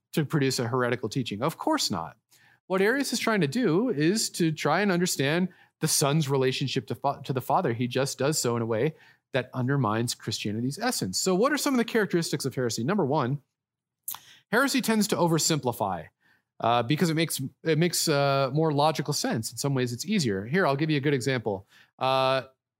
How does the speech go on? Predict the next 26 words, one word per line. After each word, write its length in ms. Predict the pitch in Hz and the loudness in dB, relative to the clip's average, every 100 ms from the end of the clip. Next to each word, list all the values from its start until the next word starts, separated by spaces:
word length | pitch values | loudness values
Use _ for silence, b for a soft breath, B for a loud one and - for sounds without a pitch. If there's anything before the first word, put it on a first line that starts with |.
| _ _ _ - _ _ _ _ _ _ _ _ _ _ _ _ _ _ _ _ _ | _ _ _ -20 _ _ _ _ _ _ _ _ _ _ _ _ _ _ _ _ _
classical 600 | - 254 294 294 285 254 | -2 2 2 2 0 -2
Christian 440 | - 247 - 233 | 2 0 2 2
doctrine, 520 | 190 123 120 135 202 226 - | 4 2 2 0 -2 -4 -8
and 100 | 123 | -6
we'll 100 | 120 | -2
talk 160 | 135 | -2
about 180 | 123 117 | 0 -2
this 320 | 139 147 - b b b b b b _ _ _ _ | -2 -4 -8 b b b b b b _ _ _ _
in 80 | 190 | -2
a 40 | |
few 220 | 180 214 190 | 0 2 4
weeks' 260 | 185 - | 2 0
time, 440 | - 160 147 220 262 _ | 0 2 2 0 -4 _
classical 480 | - 262 285 294 277 | -2 0 0 0 -2
Christian 380 | 220 247 - 196 | 0 0 2 2
doctrine 540 | 151 139 165 170 190 - | 4 2 2 0 0 -2
holds 320 | - 185 160 | 0 2 2
that 160 | 175 135 | 0 2
Jesus 340 | 165 175 185 | 2 2 0
Christ 380 | - 143 147 143 | 0 0 2 0
is 100 | 127 | -2
fully 300 | - 147 147 | 0 0 2
God 360 | 135 127 127 | 2 2 2
and 160 | 117 123 | -2 -6
fully 280 | - 123 120 | -2 -2 0
human 420 | 110 107 98 92 | -2 -2 -4 -6